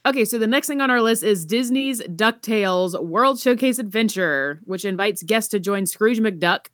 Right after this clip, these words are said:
Donald, Launchpad, Webby, and the nephews in search of priceless treasure. Uh, this is basically the next reiteration,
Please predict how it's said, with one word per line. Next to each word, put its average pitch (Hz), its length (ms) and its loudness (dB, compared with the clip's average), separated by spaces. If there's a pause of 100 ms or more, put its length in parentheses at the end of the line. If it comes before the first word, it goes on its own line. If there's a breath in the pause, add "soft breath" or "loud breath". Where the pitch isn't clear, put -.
(140)
Donald, 208 520 0 (120)
Launchpad, 175 800 -2
Webby, 175 380 0
and 170 100 -6
the 170 60 -4
nephews 165 420 -4
in 165 80 -8
search 170 220 -8
of 156 140 -10
priceless 156 420 -10
treasure. 156 580 -6 (320)
Uh, 202 160 0
this 240 160 -2
is 254 120 -4
basically 247 500 -2
the 214 60 -2
next 208 360 -4
reiteration, 208 880 0